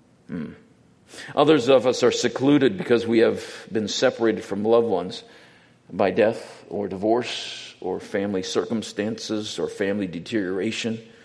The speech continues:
Perhaps they or you have just moved away or moved on.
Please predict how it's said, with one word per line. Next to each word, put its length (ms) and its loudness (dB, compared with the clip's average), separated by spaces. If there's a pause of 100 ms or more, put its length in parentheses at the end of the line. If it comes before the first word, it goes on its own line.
(400)
Perhaps 500 2
they 600 2 (880)
or 160 -4
you 460 2 (420)
have 240 -2
just 560 0
moved 300 -2
away 360 2
or 480 2
moved 360 -2
on. 400 -8